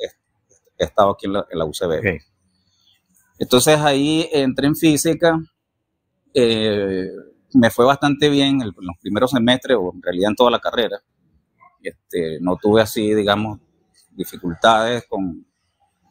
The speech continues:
Speaker 1: con la parte académica, con los estudios, pues, digamos. Primero porque venía una formación bastante sólida del, del bachillerato, porque era hasta sexto año. Y nosotros veíamos ma-, vimos matemáticas en, en bachillerato,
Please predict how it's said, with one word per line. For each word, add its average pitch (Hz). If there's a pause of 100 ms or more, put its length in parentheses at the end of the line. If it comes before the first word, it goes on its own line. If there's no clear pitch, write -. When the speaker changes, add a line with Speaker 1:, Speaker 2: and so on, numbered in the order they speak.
(220)
Speaker 1:
con 98
la 90
parte 90
académica, 113
con 101
los 92
estudios, 101
pues, 113
digamos. 87 (480)
Primero 127
porque 160
venía 131
una 156
formación 127
bastante 143 (1000)
sólida 143 (360)
del, 101
del 92
bachillerato, 131 (480)
porque 98
era 110
hasta 113
sexto 123
año. 107 (840)
Y 104
nosotros 107
veíamos 127
ma-, 131
vimos 107
matemáticas 120 (100)
en, 90
en 80
bachillerato, 107